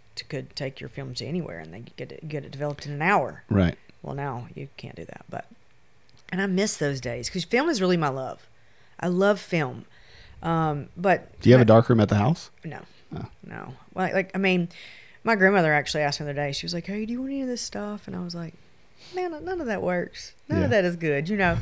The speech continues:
Speaker 1: <laughs> But it was, like, all these rolls of film and all this, you know? But, um, but yeah, so I, no, I shoot all digital, but just because of the world that we live in.
Speaker 2: Of
Speaker 1: Everybody
Speaker 2: course.
Speaker 1: wants their images right now, right then. And,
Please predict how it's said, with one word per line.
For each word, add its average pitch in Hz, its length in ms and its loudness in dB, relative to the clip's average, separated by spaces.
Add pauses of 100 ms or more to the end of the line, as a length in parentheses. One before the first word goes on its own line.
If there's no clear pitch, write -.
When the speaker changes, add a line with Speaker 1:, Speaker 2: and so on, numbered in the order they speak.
(140)
Speaker 1:
<laughs> - 180 -16
But 247 80 12
it 269 40 12
was, 262 140 4
like, 220 220 8
all 214 200 10
these 202 200 6
rolls 185 240 8
of 175 80 -2
film 175 460 6
and 160 100 0
all 170 160 4
this, 175 240 4
you 175 60 4
know? 160 140 4 (380)
But, 202 220 8
um, 175 460 2 (440)
but 214 160 4
yeah, 202 160 8
so 208 220 4
I, 226 200 6
no, 226 200 4
I 220 100 6
shoot 247 200 0
all 202 120 8
digital, 156 400 0
but 151 120 -6
just - 220 -4
because 156 520 0
of - 160 -8
the 147 80 -4
world 143 220 -4
that - 80 -8
we 147 60 -8
live 143 200 -6
in. 139 80 -6
Speaker 2:
Of - 40 0
Speaker 1:
Everybody 160 300 6
Speaker 2:
course. 156 80 4
Speaker 1:
wants 147 160 -2
their 151 100 -4
images 139 340 -8
right 139 200 -4
now, 143 240 -6
right 139 200 -8
then. 139 240 -8
And, 135 180 -10